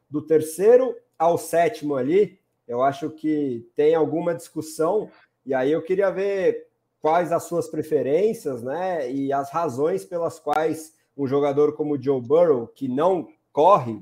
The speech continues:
praticamente, né, mas ele, né, tá num rookie contract, vai pro seu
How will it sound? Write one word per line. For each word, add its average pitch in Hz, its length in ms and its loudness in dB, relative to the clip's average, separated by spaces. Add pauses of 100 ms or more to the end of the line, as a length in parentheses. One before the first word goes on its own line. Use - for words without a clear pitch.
(180)
praticamente, 117 800 -8
né, 127 180 -6 (320)
mas 123 640 -2
ele, 120 480 -4 (120)
né, 110 300 -6
tá 139 240 0
num 160 120 0
rookie 156 300 -4
contract, 151 640 -2
vai 127 180 -2
pro 143 100 -12
seu 135 300 -6